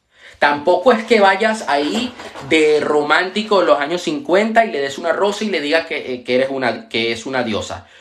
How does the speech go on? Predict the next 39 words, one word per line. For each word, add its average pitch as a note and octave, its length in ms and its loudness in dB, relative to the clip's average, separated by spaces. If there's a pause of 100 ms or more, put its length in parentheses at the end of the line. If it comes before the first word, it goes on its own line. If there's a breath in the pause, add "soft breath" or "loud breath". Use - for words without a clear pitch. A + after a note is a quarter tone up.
(180 loud breath)
Porque D3 220 -2
cuando D3+ 360 2
eres A3 280 0
demasiado F3+ 680 0
atento, F3+ 800 -2 (560 soft breath)
te G#2+ 140 -6
van G2 200 -4
a C#3+ 100 0
dejar. G3 460 -8 (1700)
No B2+ 260 -2
te D#3 120 0
van C#3 220 2
a D#3+ 40 0
hacer C3 320 -4
caso. D#3 460 -2 (320 loud breath)
Yo F#3 340 2
soy A3 140 -2
una G#3 120 2
persona E3+ 340 2
muy D3+ 220 -4
atenta, D3 500 0
muy B2+ 200 -2
cariñosa, C3+ 680 -4
muy B2 160 -6
cercana, B2 680 -4 (1300 soft breath)
muy B2 160 -2
educada, G#2+ 720 0
y A#2 140 -6
he - 80 -8
cometido C#3 520 -4
el D3+ 80 -2
error C#3 480 -2
de B2+ 260 -2
que A#2+ 160 -6
he B2+ 40 -2
pecado D#3+ 480 -2
mucho D3+ 400 -8
de G2+ 140 -8
esto, - 380 -14